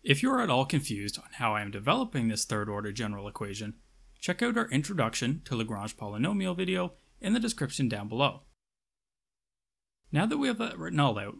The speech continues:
we have completed our first step in the solution. We must now plug in our data points and simplify, such that the Lagrange polynomial is fit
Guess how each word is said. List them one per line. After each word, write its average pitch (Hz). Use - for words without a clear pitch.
we 143
have 139
completed 196
our 220
first 120
step 107
in 127
the 107
solution. 180
We 139
must 143
now 240
plug 127
in 113
our 104
data 175
points 151
and 165
simplify, 113
such -
that 101
the 135
Lagrange 139
polynomial 151
is -
fit 104